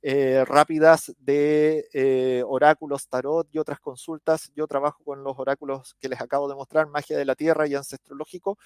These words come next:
para darles un consejo del día y consultar, eh, una pregunta adicional. Setenta y siete pesos vale el servicio. Eh, así que me despido, que estén muy bien.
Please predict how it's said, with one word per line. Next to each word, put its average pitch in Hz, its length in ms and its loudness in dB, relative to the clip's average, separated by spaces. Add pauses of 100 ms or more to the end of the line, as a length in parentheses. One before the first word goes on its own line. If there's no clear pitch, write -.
(240)
para 135 220 4
darles 147 240 6
un 156 80 -18
consejo 147 400 -6
del 135 100 -4
día 151 220 0
y 151 80 -2
consultar, 143 720 0 (380)
eh, 123 600 0 (220)
una 147 180 -2
pregunta 147 380 -4
adicional. 135 480 0 (180)
Setenta 135 460 -2
y 127 40 -6
siete 170 300 0
pesos 160 420 -4
vale 143 480 0 (140)
el 131 480 -4 (100)
servicio. 127 680 -6 (960)
Eh, 117 560 -2 (260)
así 127 240 -6
que 170 280 2
me 139 120 -6
despido, 165 680 0 (200)
que 131 80 -6
estén 143 220 -4
muy 143 300 -12
bien. 160 420 -2